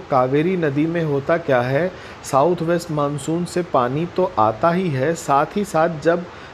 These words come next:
नॉर्थ ईस्ट मानसून आता है उससे भी बारिश होती है और, अ, कावेरी नदी भर जाती है।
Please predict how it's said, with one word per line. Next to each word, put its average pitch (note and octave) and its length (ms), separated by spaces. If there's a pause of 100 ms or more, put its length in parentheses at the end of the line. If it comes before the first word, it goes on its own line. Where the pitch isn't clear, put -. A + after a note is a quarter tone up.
(120)
नॉर्थ C#3+ 420
ईस्ट G#3 240
मानसून D#3 520
आता C#3+ 320
है F3 120
उससे E3 500
भी D3+ 140
बारिश B2+ 420
होती C#3 280
है F3 100
और, F3 200
अ, B2 520
कावेरी B2 360
नदी C3+ 240 (120)
भर A#2+ 160
जाती G2+ 380
है। F#2 240